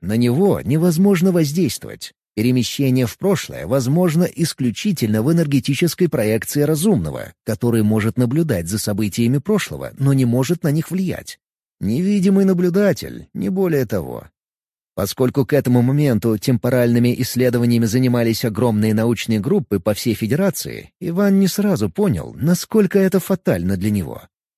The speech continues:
Научно-исследовательские институты засылали в прошлое исследователей,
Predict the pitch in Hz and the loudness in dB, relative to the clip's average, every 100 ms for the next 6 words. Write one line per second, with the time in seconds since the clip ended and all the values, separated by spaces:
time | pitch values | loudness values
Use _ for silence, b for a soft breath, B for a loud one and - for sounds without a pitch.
0 | _ _ _ _ 82 117 143 139 135 - | _ _ _ _ -2 0 0 0 0 2
1 | 143 131 127 135 113 135 123 - 131 226 | 2 4 2 0 -2 0 0 0 -2 0
2 | 190 65 60 92 175 - 214 104 80 90 | -2 -4 -8 -2 -2 0 0 0 -2 -8
3 | - 180 139 160 180 175 202 90 73 - | -4 -2 -2 0 -2 0 -2 -4 -6 -12
4 | 67 60 | -12 -14